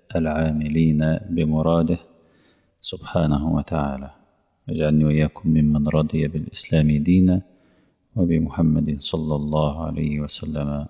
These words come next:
نبيا، وبالله ربا. أسأل الله أن يوفقني وإياكم لما يحب ويرضى، وأن يحفظنا ظاهرا، ويجمل، ويجملنا باطنا.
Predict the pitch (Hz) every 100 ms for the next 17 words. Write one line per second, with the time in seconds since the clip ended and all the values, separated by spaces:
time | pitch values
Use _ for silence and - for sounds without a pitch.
0 | - 98 76 78 80 78 80 - _ _
1 | _ _ _ - 85 80 76 76 71 -
2 | 80 76 76 _ 82 76 69 - _ _
3 | _ _ _ _ _ _ _ _ _ _
4 | - - 80 85 80 73 - - - 85
5 | 80 78 - 82 80 78 76 76 - -
6 | 78 76 78 73 73 78 - _ _ _
7 | _ _ _ _ _ _ - 82 - 82
8 | - - - - _ _ _ _ _ -
9 | 92 - 85 78 76 76 78 76 71 80
10 | 78 80 - _ _ _ _ _ _ _
11 | _ - 90 82 85 82 82 80 80 -
12 | _ _ _ _ 190 180 104 82 80 78
13 | 78 78 76 73 76 73 - - 80 -
14 | - 69 67